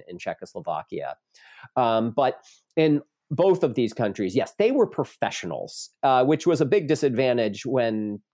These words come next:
uh, countries like Canada and the United States would try and send players over. They couldn't really send their professionals over,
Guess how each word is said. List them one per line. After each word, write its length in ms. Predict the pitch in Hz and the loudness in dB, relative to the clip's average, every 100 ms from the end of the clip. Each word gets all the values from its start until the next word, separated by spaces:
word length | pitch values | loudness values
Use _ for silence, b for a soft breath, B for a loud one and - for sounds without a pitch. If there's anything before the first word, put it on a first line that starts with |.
| _ | _
uh, 200 | 123 117 | -6 -4
countries 340 | 123 120 123 113 | -4 -4 -4 -2
like 220 | 107 - | -2 -2
Canada 420 | 127 123 117 107 | -2 0 0 0
and 140 | 101 | 0
the 40 | 98 | -2
United 300 | 98 92 92 | -4 -4 -6
States 340 | - 294 330 | 0 2 2
would 140 | 156 - | 0 0
try 200 | 143 120 | 2 2
and 140 | 113 | 0
send 400 | 135 113 107 101 | 0 0 -2 -6
players 480 | - 120 107 101 98 - | 0 2 2 0 -4 -2
over. 480 | 113 104 110 104 - b b b | 0 0 0 -2 -4 b b b
They 120 | 165 | 0
couldn't 360 | 185 240 190 139 | 2 0 0 2
really 320 | 156 151 131 | 4 4 2
send 440 | - 233 220 147 113 | 2 0 2 0 0
their 160 | 123 | -2
professionals 600 | 110 113 104 - 107 92 | 0 0 -2 -2 -4 -4
over, 380 | 95 82 - 57 | -4 -6 -8 -18